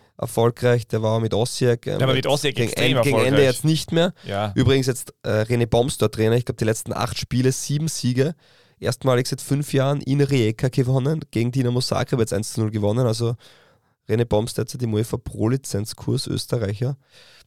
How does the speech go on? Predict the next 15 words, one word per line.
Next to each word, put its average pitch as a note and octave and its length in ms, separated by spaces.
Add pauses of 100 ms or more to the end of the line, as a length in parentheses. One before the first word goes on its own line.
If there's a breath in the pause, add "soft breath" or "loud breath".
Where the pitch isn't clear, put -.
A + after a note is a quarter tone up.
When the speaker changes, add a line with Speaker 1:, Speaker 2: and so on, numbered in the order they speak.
(120)
Speaker 1:
also A2 140
da A2 120
läuft's A2 260
auch A2+ 180
richtig B2 340
gut D#3 320 (360)
und, A#2 640
ähm, - 340 (120)
ja, B2 200 (480)
ich, C#3+ 320 (540)
ist - 240
eine C#3+ 200
Idee, C#3+ 420
die D3 180
man C3+ 320